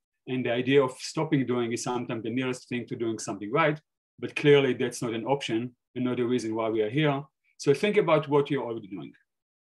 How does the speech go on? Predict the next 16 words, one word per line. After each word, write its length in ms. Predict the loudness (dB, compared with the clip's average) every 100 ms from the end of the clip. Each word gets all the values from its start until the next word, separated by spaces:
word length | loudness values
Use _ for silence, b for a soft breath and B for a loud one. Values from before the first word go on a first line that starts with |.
| _ _ _ _ _
Where 180 | 2 6
are 140 | 6 6
you 120 | 6
already 280 | 4 4 2
invested, 480 | 2 -4 -6 -10 -10 _ _ 6
even 240 | 6 6
if 120 | 2
it's 140 | 0 0
only 220 | 0 2
on 120 | 2
the 100 | 0
level 300 | 0 -2 -4
of 120 | -6
sentiment 460 | -6 -8 -6 -8 -6
or 100 | -6
intention? 420 | -8 -12 -14 -16